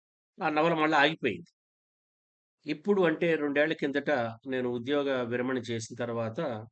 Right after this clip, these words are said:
ఆ, విశ్రాంతి జీవితం మొదలైన తర్వాత కూర్చుని పాతికేళ్లుగా,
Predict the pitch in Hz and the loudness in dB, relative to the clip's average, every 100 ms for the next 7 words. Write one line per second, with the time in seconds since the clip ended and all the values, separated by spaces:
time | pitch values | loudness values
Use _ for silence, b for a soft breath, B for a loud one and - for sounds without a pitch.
0 | _ _ _ _ _ _ 120 107 110 110 | _ _ _ _ _ _ -6 -4 -4 -4
1 | 139 131 123 113 117 113 117 113 110 113 | -2 -2 -4 -4 -4 -4 -4 -2 -2 -2
2 | 113 110 104 104 110 185 147 120 - 123 | -2 -4 -6 -6 -6 -6 -8 -8 -8 -8
3 | - 131 110 98 - _ B B B B | -6 -6 -4 -6 -12 _ B B B B
4 | _ 139 139 135 139 139 139 127 | _ -2 -2 0 0 2 0 -2